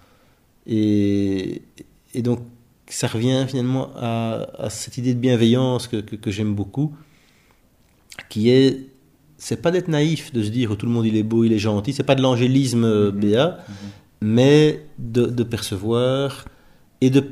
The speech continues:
Speaker 1: de donner à chacun la possibilité aussi de, d'exprimer cette part de beau,
Speaker 2: Mhm.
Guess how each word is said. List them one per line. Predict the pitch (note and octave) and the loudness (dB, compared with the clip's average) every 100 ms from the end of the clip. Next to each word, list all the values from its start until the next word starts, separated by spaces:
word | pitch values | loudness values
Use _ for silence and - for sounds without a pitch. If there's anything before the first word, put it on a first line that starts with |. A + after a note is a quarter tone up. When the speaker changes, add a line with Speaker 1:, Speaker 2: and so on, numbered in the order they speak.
| - _ _ _ _ _ _ _ G#3 | -12 _ _ _ _ _ _ _ -10
Speaker 1:
de | C#3 C3 | 0 6
donner | C#3 D#3 F3 | 6 6 6
à | F3+ | 4
chacun | - C3+ D#3 D#3 | 0 -4 -2 0
la | C#3+ | -2
possibilité | - C3 C3 A#2+ A#2 A2+ A2+ C3+ C#3+ | -4 -6 -4 -2 -2 -2 -2 -2 0
aussi | C3+ - - C#3 | -2 -6 -6 0
de, | B2 A2+ A2 | 0 0 -2
d'exprimer | A#2 - - B2+ C#3 D3+ | -2 -4 -2 2 4 2
cette | A2 G#2 | 0 -2
part | G#2+ F#2+ | -4 -2
de | G2 | -2
beau, | G2 F#2 - | -2 -4 -10
Speaker 2:
Mhm. | G2 | -18